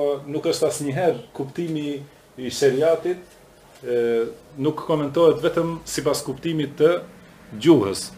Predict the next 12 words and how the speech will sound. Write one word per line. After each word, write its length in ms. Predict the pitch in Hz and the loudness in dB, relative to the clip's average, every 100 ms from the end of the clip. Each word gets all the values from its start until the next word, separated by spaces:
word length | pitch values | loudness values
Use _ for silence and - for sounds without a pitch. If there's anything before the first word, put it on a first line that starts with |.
| - - | -14 -6
sepse, 360 | 135 - 139 131 131 131 131 - - - - - - | -6 0 2 4 4 0 -4 -16 -20 -20 -20 -20 -14
e, 160 | 131 127 139 | -8 -6 -4
për 140 | 147 | -2
shembull 320 | 156 156 156 | 0 4 6
edhe 140 | 151 151 | 4 4
fjala 360 | 160 151 147 139 139 - | 4 6 6 4 0 -4
salah, 540 | - 127 123 151 156 - - - | 2 4 6 4 4 -2 -18 -20
do 140 | 117 120 | -12 -8
të 60 | - | -4
thotë, 380 | 123 - 127 | -4 -4 -6
e, 260 | 120 113 113 - 135 - - - 117 | -4 -2 -4 -6 -16 -20 -20 -8 -4
namaz, 500 | 117 113 151 151 | 0 0 -2 -4